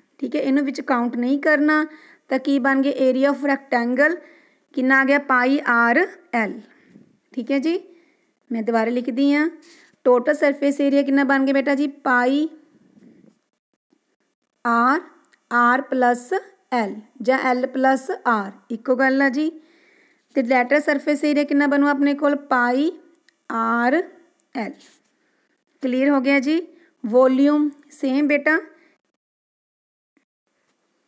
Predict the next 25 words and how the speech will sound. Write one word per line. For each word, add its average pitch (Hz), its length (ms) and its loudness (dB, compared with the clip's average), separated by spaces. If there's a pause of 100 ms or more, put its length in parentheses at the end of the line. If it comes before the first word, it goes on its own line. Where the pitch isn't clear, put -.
(1080)
ਜਿਵੇਂ 240 160 -4
ਤੁਹਾਨੂੰ 269 160 0
ਪਹਿਲਾਂ 269 240 2
ਦੱਸਿਆ 294 300 2
ਸੀ, 294 120 -4
area 269 560 0 (280)
into 262 280 -2 (440)
top 262 340 2
height। 254 420 -8 (480)
ਏਰੀਆ 254 280 2
ਕਿੰਨਾ 277 260 2
ਹੁੰਦਾ 277 200 2
ਬੇਟਾ 285 260 0
ਜੀ? 294 160 -2
ਪਾਈ 240 380 -4
ਆਰ 262 120 0
ਸਕੁਏਅਰ, 294 320 0
ਸਰਕਲ 254 440 -2
ਦਾ 269 80 0
ਏਰੀਆ, 285 500 0 (480)
ਹਾਈਟ 247 260 2
ਕਿੰਨੀ 294 240 0
ਹੈ 302 40 0
ਸਿੱਧੀ? 285 520 -4
ਐਚ। - 400 -8